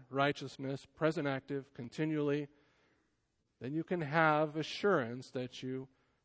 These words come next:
know God and that you are saved. These are the fruits of a regenerated heart. This is a fruit of a regenerated heart. So,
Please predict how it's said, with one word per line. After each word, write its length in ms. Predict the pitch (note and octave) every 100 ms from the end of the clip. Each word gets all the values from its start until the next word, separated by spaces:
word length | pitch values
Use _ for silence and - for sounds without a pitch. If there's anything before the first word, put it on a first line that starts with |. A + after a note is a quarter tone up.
| _ _ -
know 260 | B2 C3+
God 380 | D3 A#2+ A2+ A#2
and 120 | A#2
that 200 | A#2 -
you 180 | A#2 A2
are 300 | A2 G#2+ G#2+ - _ _ _
saved. 640 | - - C#3+ A#2 G2+ - _ _ _ _
These 220 | C#3 C#3
are 320 | C3+ C#3+ C#3 - _ _ _
the 120 | C3+
fruits 640 | - - G3+ E3 A#2+ - C3
of 120 | B2
a 60 |
regenerated 720 | B2 B2 B2 C3+ B2 A2+ A2+ A2+
heart. 340 | - A#2 F#2+ _ _ _ _ _ _ _ _ _ _ _ _ _
This 120 | D3+
is 60 | B2
a 80 | A#2 _
fruit 260 | - E3+ A2 -
of 100 | A#2
a 60 |
regenerated 640 | A#2 A#2+ B2+ B2 A#2+ B2+ B2
heart. 240 | D#3 D3 - _ _ _ _ _ _ _ _ _ _ _ _ _ _ _ _ _ _ _ _ _ _ _ _ _ _ _ _ _ _ _ _ _ - _
So, 260 | D#3+ C3+